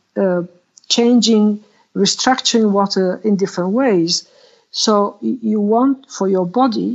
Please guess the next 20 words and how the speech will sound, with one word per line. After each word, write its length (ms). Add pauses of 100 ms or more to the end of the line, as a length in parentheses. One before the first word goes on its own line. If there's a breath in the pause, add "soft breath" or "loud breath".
you 80
want 280
to 100
get 320
a 60
certain, 760 (600 loud breath)
uh, 280 (100)
pattern, 560 (180)
a 60
s-, 180 (120)
a 100
signature 680
of 160
the 80
water 520
that 220
you 80
drink, 280
for 120
example, 540